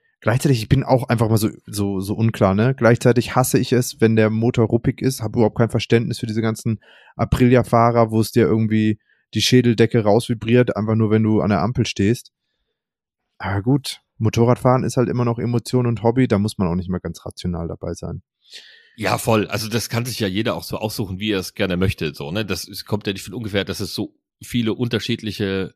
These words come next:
Speaker 2: Motorradmodelle gibt und dann eben auch in den verschiedenen Rubriken unterschiedliche Optionen von den verschiedenen Herstellern, so. Da kann ja jeder schon, ich sag mal, machen, was er will. Und Optik ist natürlich ein Punkt, ne? Die sieht natürlich auch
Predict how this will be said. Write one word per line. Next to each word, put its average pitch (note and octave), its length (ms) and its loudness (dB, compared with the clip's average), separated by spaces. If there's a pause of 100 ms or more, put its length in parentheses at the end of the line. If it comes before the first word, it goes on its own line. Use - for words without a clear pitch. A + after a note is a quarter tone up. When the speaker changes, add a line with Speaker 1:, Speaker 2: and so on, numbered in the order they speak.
(240)
Speaker 2:
Motorradmodelle G2 1160 -4
gibt C3 400 -6
und G2 240 -10
dann F#2 120 -4
eben F#2+ 280 -12
auch - 260 -8
in A2+ 80 -6
den G#2 100 -6
verschiedenen F#2+ 540 -8
Rubriken G#2 600 -6 (580)
unterschiedliche G#2+ 840 -4
Optionen G#2+ 540 -2
von A2 160 -4
den G2 100 -6
verschiedenen G2 420 -6
Herstellern, F2 440 -4
so. D2 120 -12
Da E2 120 -12
kann A2+ 180 -4
ja G2 80 0
jeder F#2 280 -2
schon, F2+ 360 -8
ich - 160 -20
sag - 160 -10
mal, F2 160 -6 (380)
machen, G2 340 0
was G2+ 140 0
er F2+ 100 0
will. D3+ 260 2 (340)
Und G#2+ 340 2
Optik - 280 -2
ist C3+ 100 -2
natürlich A#2+ 260 -2
ein G2+ 120 -4
Punkt, G#2+ 300 2
ne? B2 140 -2
Die G2 80 -4
sieht G#2 200 -4
natürlich G#2+ 420 -4
auch F#2+ 320 -4